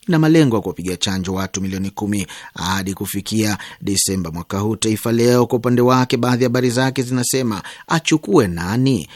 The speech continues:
Waiguru ajiunga uda na kumweka Ruto njia panda kuhusu atakayemuunga kuwania ugavana. Mume aliyetaliki mkewe sasa kukipata kumlipa shilingi mia nne kila siku.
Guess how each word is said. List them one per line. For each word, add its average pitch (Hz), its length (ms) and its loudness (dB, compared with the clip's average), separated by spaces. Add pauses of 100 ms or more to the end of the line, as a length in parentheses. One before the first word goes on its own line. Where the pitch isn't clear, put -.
(140)
Waiguru 170 840 4
ajiunga 117 680 2
uda 127 500 4
na 64 100 -14
kumweka 107 420 -2
Ruto 156 260 4
njia 151 240 4
panda 143 420 2
kuhusu 95 440 -2 (260)
atakayemuunga 110 840 0
kuwania 120 380 4
ugavana. 123 680 4 (260)
Mume 123 360 2
aliyetaliki 139 760 6
mkewe 165 600 8 (420)
sasa 95 440 0
kukipata 95 920 -4 (240)
kumlipa 92 460 -2
shilingi 120 560 6
mia 127 380 6 (140)
nne 143 340 6 (100)
kila 196 460 2
siku. - 680 -2